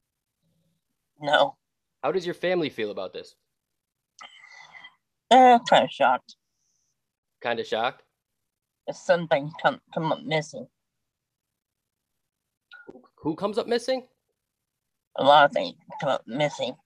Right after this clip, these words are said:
Speaker 2: Yeah, no, I can relate to that, man. I remember I, I think I lived in a haunted house, and, uh, my glasses disappeared. Or maybe I was just fucking retar-, or stupid. I don't know. But, uh, yeah, I woke up one morning, my glasses were gone.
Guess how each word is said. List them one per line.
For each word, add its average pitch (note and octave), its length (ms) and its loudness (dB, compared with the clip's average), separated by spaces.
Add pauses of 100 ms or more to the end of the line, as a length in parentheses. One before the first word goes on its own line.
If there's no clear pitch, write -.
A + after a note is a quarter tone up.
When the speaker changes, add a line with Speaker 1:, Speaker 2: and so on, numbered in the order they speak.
(1040)
Speaker 2:
Yeah, B2 340 -4
no, B2 180 -2
I B2 100 -2
can E3 140 -12
relate E3 280 -4
to D3+ 60 -6
that, B2 160 -2
man. A#2+ 180 -2
I B2 40 -2
remember C3 300 -2
I, A#2 160 -2
I A2 60 -6
think D3 260 -8
I A#2+ 80 0
lived A2 240 -6
in G#2+ 100 -6
a G2 80 -6
haunted G2 400 -8
house, F#2+ 440 -10
and, F#2 260 -14
uh, F2+ 240 -10
my F2+ 140 -12
glasses G2+ 720 -12
disappeared. F2 680 -18
Or - 60 -18
maybe D#3+ 300 -4
I A2+ 100 -2
was G#2+ 100 -8
just G#2 160 -18
fucking G#2+ 220 -6
retar-, F#2+ 420 -10
or G#2+ 120 -8
stupid. A2 480 -12 (260)
I A2+ 100 -6
don't G#2+ 140 -6
know. G#2 260 -8 (160)
But, F2+ 200 -8
uh, F2+ 220 -10 (280)
yeah, A2+ 180 -6
I G#2 40 -6
woke G#2+ 200 -10
up A#2 160 -2
one B2+ 80 -2
morning, C3+ 320 -6 (220)
my F2+ 100 -16
glasses A2 400 -8
were F#2 100 -16
gone. E2+ 300 -12